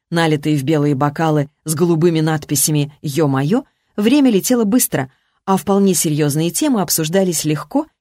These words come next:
и без напряга. За важностью произошедших на дороге событий промах Ашиара как няньки Сейлин остался незамеченным, вернее, на нем не акцентировали внимание, ибо куда интереснее было разобраться,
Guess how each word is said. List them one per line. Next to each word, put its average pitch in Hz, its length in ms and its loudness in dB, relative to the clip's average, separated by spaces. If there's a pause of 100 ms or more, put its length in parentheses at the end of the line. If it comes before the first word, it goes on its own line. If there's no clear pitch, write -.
и 262 140 2
без 196 200 0
напряга. 143 560 -4 (500)
За 160 220 0
важностью 156 540 -2
произошедших 156 800 -2 (160)
на 175 100 -2
дороге 147 380 0
событий 202 540 0 (300)
промах 190 420 2
Ашиара 165 520 -2
как 147 220 -4
няньки 160 320 0
Сейлин 151 540 0 (160)
остался 226 500 -2
незамеченным, 143 760 0 (120)
вернее, 208 440 2
на 156 100 0
нем 196 280 -2 (160)
не 185 140 2
акцентировали 160 720 -2
внимание, 151 560 -2 (240)
ибо 180 200 -2
куда 180 320 0
интереснее 165 680 0
было 143 240 2
разобраться, 180 600 -2